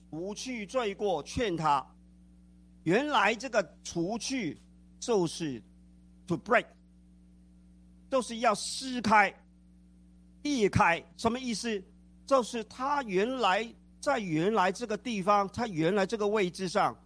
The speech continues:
他要重新是要赎回。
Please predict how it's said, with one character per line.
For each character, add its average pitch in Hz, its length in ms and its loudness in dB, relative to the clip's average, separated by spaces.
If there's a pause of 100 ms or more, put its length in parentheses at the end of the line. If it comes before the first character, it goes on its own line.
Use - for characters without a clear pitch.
(320)
他 185 160 0
要 156 160 -2
重 139 400 -4
新 165 420 -8 (1120)
是 143 400 -8 (1300)
要 143 260 0 (2500)
赎 143 300 -4
回。 131 280 -6